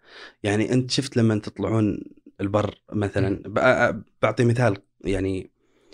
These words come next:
Speaker 1: في شخص مبادر يكون مثلًا موجود في الطلعة.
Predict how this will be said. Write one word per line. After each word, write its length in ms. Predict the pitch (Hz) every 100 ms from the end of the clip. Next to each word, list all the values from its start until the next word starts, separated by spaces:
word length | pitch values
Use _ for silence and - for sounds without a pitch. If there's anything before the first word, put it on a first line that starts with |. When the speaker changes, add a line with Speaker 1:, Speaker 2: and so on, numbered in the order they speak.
| - _ -
Speaker 1:
في 220 | - 175
شخص 300 | 170 165 -
مبادر 480 | 113 113 95 95 - _ _ _ _ _
يكون 300 | - - 98 87
مثلًا 280 | 107 101 95
موجود 420 | 101 101 95 - -
في 60 |
الطلعة. 420 | - 98 87 87